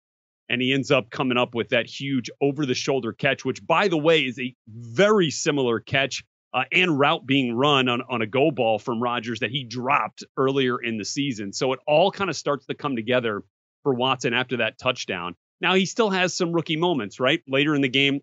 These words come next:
on a fourth and short, he doesn't think he's getting the ball, kind of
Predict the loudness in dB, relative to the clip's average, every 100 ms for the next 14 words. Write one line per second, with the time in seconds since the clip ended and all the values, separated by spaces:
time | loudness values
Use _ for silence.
0 | -4 -6 -4 -2 -2 -2 -4 -4 0 2
1 | 4 2 _ _ -4 0 2 2 0 0
2 | -2 0 0 0 2 4 4 2 -4